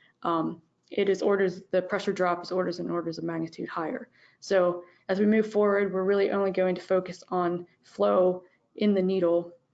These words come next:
um, to get our estimate for the injection force. And as I stated, if you want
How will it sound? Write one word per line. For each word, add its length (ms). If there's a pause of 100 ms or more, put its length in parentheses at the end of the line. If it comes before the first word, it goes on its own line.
(280)
um, 260
to 100
get 140
our 140
estimate 460
for 260
the 240
injection 480
force. 420 (880)
And 180
as 100
I 60
stated, 420
if 140
you 100
want 200